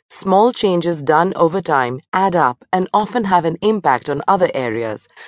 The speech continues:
so learn to be patient. It will serve you well. Question.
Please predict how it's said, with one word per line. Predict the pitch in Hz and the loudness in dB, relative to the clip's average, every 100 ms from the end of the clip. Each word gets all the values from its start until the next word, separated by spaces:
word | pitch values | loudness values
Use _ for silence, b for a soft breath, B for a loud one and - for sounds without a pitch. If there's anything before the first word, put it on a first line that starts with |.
| B | B
so | - | -2
learn | 127 151 180 | 0 0 0
to | 254 | 0
be | 247 240 | -2 -2
patient. | 196 151 - 117 101 - | -2 -2 -4 -8 -10 -12
It | 180 - | -10 -2
will | 254 | 0
serve | 247 - 135 123 | 0 -2 -2 -2
you | 156 | -6
well. | 151 123 110 107 _ _ _ _ - | -2 -2 -4 -8 _ _ _ _ -6
Question. | 220 185 - - 110 | -2 -2 -4 -14 -14